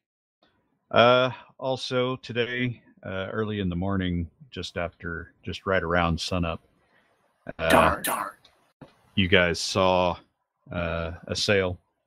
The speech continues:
Speaker 1: sometime, some distance behind you. You never actually got a really good look at the ship itself, 'cause its course was,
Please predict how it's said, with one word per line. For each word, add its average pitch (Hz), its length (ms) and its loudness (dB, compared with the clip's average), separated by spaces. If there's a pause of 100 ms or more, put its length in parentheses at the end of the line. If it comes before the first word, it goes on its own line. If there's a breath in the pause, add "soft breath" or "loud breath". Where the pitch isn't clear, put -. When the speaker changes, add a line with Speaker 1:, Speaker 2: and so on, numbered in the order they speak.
(1000)
Speaker 1:
sometime, 98 640 0
some 95 340 2
distance 90 520 -2
behind 87 540 0
you. 80 300 -8 (180)
You 95 140 -4
never 85 240 2
actually 82 320 0
got 82 200 -2
a 80 60 -4
really 78 260 -4
good 80 220 -4
look 82 160 -4
at - 100 -16
the - 80 -14
ship - 280 -6
itself, - 600 -2 (720 soft breath)
'cause 78 480 -2
its 78 280 -2
course 78 640 0
was, 80 600 -8